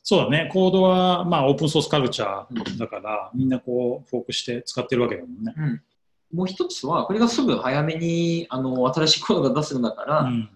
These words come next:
Speaker 2: それそんなに、あの、守らなくていいと思うんですね。
Speaker 1: うん。
Speaker 2: あの、多分来-、来年は今の、あの、出したコードはもう古くなっ-、なると思うんですね。
Speaker 1: ああ、そういうことね。
Speaker 2: うん。
Speaker 1: うん。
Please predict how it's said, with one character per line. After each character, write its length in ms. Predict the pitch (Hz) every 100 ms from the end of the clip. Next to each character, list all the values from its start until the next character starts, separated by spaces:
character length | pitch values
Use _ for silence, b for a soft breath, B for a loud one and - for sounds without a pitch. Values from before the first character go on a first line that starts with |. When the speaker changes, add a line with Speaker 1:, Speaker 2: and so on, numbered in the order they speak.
| _
Speaker 2:
そ 140 | - 190
れ 120 | 214
そ 180 | 240 302
ん 20 |
な 100 | 269
に、 340 | 285 247 233 _ _ _
あ 100 | 143
の、 640 | 143 147 147 147 147 151 151 _
守 160 | 170 202
ら 100 | 233
な 100 | 285
く 100 | -
て 100 | 127
い 280 | 107 101 147
い 40 |
と 80 | 123
思 40 |
う 20 | 120
ん 160 | 113
で 60 | 110
す 80 | 104
ね。 40 |
Speaker 1:
う 40 | 98
ん。 160 | 95 _ _ _ _ _ -
Speaker 2:
あ 100 | 110
の、 140 | 107
多 100 | 180
分 120 | 135
来-、 280 | 107 117 - _
来 180 | 120 175
年 200 | 170 110
は 280 | 104 117 95
今 160 | 120 123
の、 480 | 117 113 113 110 - _ _ _ _ _ _ _
あ 80 | 110
の、 180 | 104 101
出 120 | 120
し 100 | -
た 100 | 123
コ 200 | - 127
ー 60 | 117
ド 100 | 135
は 300 | 180 120 147
も 80 |
う 40 | 135
古 240 | - 143
く 80 | 143
な 140 | 143
っ-、 140 | - - 131
な 180 | 139 131
る 60 |
と 80 | -
思 100 | 90
う 40 |
ん 20 | -
で 80 |
す 80 | -
ね。 60 | - 131
Speaker 1:
あ 100 | 110
あ、 40 |
そ 140 | -
う 40 | 123
い 40 |
う 20 |
こ 60 | -
と 60 | 120
ね。 220 | 160 -
Speaker 2:
う 60 | 135
ん。 180 | 101 87 110
Speaker 1:
う 20 |
ん。 220 | 101 92